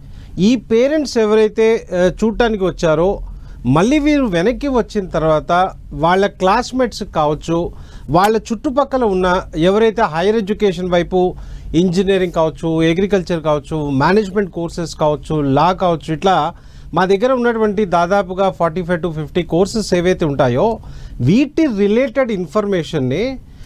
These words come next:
మా ప్రమేయం లేకుండానే పిల్లలు, పేరెంట్సే వాళ్ళ చుట్టుపక్కల ఉన్న వాళ్ళందరికీ చెప్పటం వల్ల ఇది మౌత్ పబ్లిసిటీ, ఆ, అని ఒక రకంగా చెప్పొచ్చు. దానివల్ల ఏం జరిగింది అంటే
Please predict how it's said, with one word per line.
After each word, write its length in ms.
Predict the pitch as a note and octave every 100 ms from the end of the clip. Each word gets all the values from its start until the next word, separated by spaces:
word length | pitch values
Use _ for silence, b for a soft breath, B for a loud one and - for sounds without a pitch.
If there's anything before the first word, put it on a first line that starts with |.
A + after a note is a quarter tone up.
| B
మా 260 | A#2 D3 A3
ప్రమేయం 560 | - G3 G#3 C#4 D#4 C#4+
లేకుండానే 840 | A3 G#3 G#3 F#3 E3 C3 D#3+ C#4 - B B B - -
పిల్లలు, 520 | G3 A#3 C#4+ C#4 C#4+ A3
పేరెంట్సే 640 | G3 G3+ A3 G#3 - G#3 A#3+
వాళ్ళ 320 | A3 F3+ G3
చుట్టుపక్కల 640 | G3+ - F3+ A#3+ C4 G#3+ A#3
ఉన్న 160 | G3+
వాళ్ళందరికీ 720 | G3 F#3+ F3+ F3 F#3+ G3 G#3 F#3 -
చెప్పటం 420 | D3 F#3 F#3 F#3+
వల్ల 420 | C3+ A#2 C#3+ B3 B3 B B B C#3
ఇది 240 | E3 G3
మౌత్ 480 | F3 C#3+ G#3 C4+ A#3
పబ్లిసిటీ, 800 | C4+ A3 A#3+ - A3+ A3+ A3 G3+ -
ఆ, 220 | D#3+ E3+ -
అని 160 | E3+
ఒక 160 | G3 F3
రకంగా 320 | E3 F3 F#3+
చెప్పొచ్చు. 560 | F#3+ C#3+ D#3+ C#3+ A3 C#4 B B B -
దానివల్ల 500 | C3 F#3 B3 B3 C#4
ఏం 260 | B3+ A3
జరిగింది 440 | G#3+ G#3 G3 F#3+ F#3
అంటే 500 | E3+ A3+ F#3+ G#3